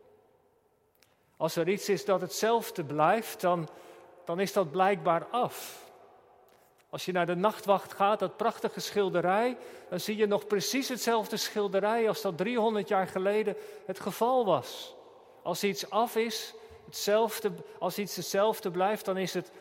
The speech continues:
af en is er geen gevaar dat het nog verandert. Nou, zoiets. De Heer Jezus is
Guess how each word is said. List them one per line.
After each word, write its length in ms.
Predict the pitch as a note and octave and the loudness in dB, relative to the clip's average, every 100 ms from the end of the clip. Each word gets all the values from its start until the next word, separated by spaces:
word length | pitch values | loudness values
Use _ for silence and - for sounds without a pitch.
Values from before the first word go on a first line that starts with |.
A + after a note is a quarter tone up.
| - | -8
af 300 | - G#3+ A3+ | 0 0 0
en 100 | G#3 | -2
is 140 | F3+ E3 | -2 -4
er 60 | |
geen 280 | - G#3+ A3 | 0 0 0
gevaar 560 | - G3 - G3 F#3+ - - - | -4 -6 -2 0 -2 -4 -14 -8
dat 180 | F3 F3 | -4 -2
het 120 | E3+ | -2
nog 220 | F#3 E3+ | -2 -2
verandert. 760 | - F#3 - A#3+ C4+ D3 - - - - - - _ _ _ _ _ | -4 -6 -4 -2 -2 -4 -6 -16 -18 -20 -20 -20 _ _ _ _ _
Nou, 140 | G#3 | -10
zoiets. 880 | G#3 A3+ B3 C4 B3 - - - - - - - _ _ _ | -4 -2 -2 -2 -6 -6 -10 -10 -16 -20 -20 -20 _ _ _
De 100 | E3 | -4
Heer 140 | E3+ | 0
Jezus 640 | D#3+ F3 A3 A#3 - G3 - | 2 4 4 2 -2 -6 -6
is 400 | G3+ G3+ - | -4 -4 -6